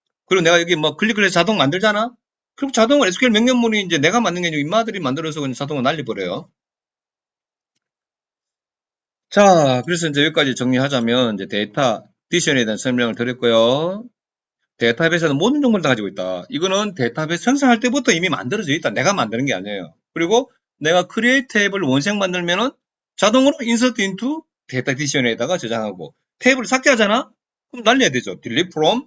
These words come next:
뭐 시스템 테이블에서 where 상, 카-, 테이블명이 원색인 것도 다 날려야 되는 거죠. 제약 조건 날리면 다. 그래서 이거는 누가 관리한다? 오라클 디비엠에스에서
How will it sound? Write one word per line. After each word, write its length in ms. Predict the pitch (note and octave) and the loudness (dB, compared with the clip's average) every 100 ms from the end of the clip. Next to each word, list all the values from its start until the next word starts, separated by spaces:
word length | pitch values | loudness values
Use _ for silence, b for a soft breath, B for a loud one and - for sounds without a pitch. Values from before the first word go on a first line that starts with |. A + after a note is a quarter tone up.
| _ | _
뭐 320 | G2+ G#2 F#2 | -6 -4 -4
시스템 320 | - A#2+ B2+ | -6 -6 -4
테이블에서 400 | G#2+ G#2+ G#2 F#2+ | -4 -6 -6 -10
where 280 | F2+ B2+ D#3 - _ _ - | -2 4 4 2 _ _ -8
상, 420 | D3 D3 D3+ - | 0 0 -2 -12
카-, 320 | - C#3+ C#3+ - | -12 -12 -12 -4
테이블명이 640 | E3+ E3+ D#3 C#3 A#2+ D3 | -2 0 -2 -2 -2 -2
원색인 340 | D#3 C3 C#3 B2 | -4 0 0 0
것도 200 | B2 C#3+ | -4 -8
다 140 | - | -4
날려야 240 | D3 D3+ | -2 0
되는 240 | A2 F2+ F2+ | -2 -8 -14
거죠. 140 | E2+ | -8
제약 200 | - D#3+ | -2 -2
조건 200 | - D#3+ | -4 -4
날리면 280 | D3 D3+ D3 | -2 -2 -6
다. 260 | G2+ G2 _ _ - | -10 -14 _ _ -12
그래서 340 | C3 F#3+ B3 B B - | -4 -4 -4 B B -6
이거는 320 | G3+ B3 C4+ - - | 0 2 0 -4 -6
누가 220 | D#3 A#3+ | 2 4
관리한다? 520 | G#3 F#3 D#3+ G#3+ C#4+ _ _ _ _ _ _ | 4 2 2 -2 -2 _ _ _ _ _ _
오라클 420 | F#2+ C3 F#3 G#3 | -4 -4 -2 -4
디비엠에스에서 1000 | F#3+ C3+ C#3+ C#3 B2+ A#2 G#2+ G2 A#3+ D4+ | -2 0 2 0 0 -2 -4 -2 -4 -4